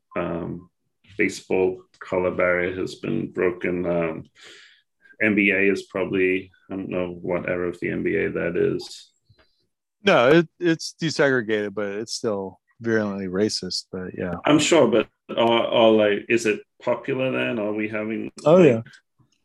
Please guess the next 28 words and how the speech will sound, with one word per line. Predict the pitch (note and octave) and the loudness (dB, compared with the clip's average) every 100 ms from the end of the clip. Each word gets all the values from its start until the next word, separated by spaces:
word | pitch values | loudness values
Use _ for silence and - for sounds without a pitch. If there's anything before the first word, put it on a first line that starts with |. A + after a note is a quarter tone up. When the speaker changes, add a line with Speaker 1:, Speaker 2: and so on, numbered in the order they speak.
| _ _ | _ _
Speaker 1:
free, | - A#2 | 0 2
like, | A2 G#2+ G#2 - _ _ _ _ G#2 B2 C3 - - - - | 4 2 0 -12 _ _ _ _ -20 -18 -18 -18 -20 -16 -2
is | A2 - | 0 2
it | A2+ | 4
Wilt | G#2+ - | 4 2
Chamberlain? | - G#2+ A2 A2+ A#2 A#2 | 0 2 4 4 4 2
Is | G#2 G2+ | 0 0
that | G2+ G2 - | -2 -4 -10
right | G#2+ G#2 G2+ | -6 -4 -2
around | G#2 - G3+ | -2 4 6
Speaker 2:
Yeah, | F#3+ | 8
Speaker 1:
then? | F3 | 4
Speaker 2:
it's | - | 2
Wilt | F3+ E3 | 0 0
Chamberlain, | - E3 D#3+ D#3+ D3+ C3 | -2 -2 0 -2 -4 -6
Bill | C3 B2+ | -6 -4
Russell. | A2+ A2+ - A#2 A#2 A2 | -6 -6 -10 -10 -10 -8
That's, | A#2 A2+ - A#2 | -6 -6 -6 -4
like, | G#2+ G#2 - _ | -4 -6 -12 _
that's | A2+ G#2+ - | -10 -8 -6
the | - G2 | -4 -2
era | G#2+ G#2 G2+ F#2 | 0 -2 -2 -4
then. | F#2 F#2 - _ _ _ _ _ _ - | -4 -6 -8 _ _ _ _ _ _ -10
Speaker 1:
Okay, | - - - F#2 - | -10 -14 -8 -8 -2
yeah, | A2 G2+ | 0 0
and, | F#2+ G2+ G2+ | 0 0 2
um, | G2+ G2 G2+ G2+ G2+ - _ _ _ - | 2 2 -2 -4 -8 -16 _ _ _ -20
football, | - B2+ A2+ A2+ A2+ A2+ | -4 -4 4 6 6 4